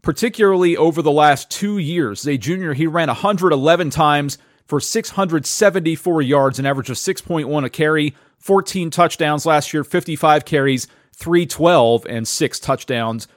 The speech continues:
for King. For his Houston career, nearly fifteen hundred yards rushing,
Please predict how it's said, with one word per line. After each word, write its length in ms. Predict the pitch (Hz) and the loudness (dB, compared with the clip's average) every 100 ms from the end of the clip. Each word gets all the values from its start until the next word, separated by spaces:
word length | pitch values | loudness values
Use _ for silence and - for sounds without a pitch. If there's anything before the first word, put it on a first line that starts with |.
| _ _ | _ _
for 300 | - 160 123 | 0 2 0
King. 540 | - 214 180 151 143 - _ - | -2 0 0 -2 -6 -10 _ -4
For 180 | 170 | -2
his 240 | 147 156 - | 0 -2 -2
Houston 360 | 202 - 180 | -6 -4 -4
career, 380 | 135 160 165 175 | -4 0 0 0
nearly 320 | 147 185 180 | 0 0 0
fifteen 560 | 147 - 214 - 214 190 | 0 0 0 -2 -6 -2
hundred 360 | 180 180 175 147 | -2 0 0 0
yards 260 | 151 - | 0 0
rushing, 460 | 143 160 - 160 | 2 2 2 -4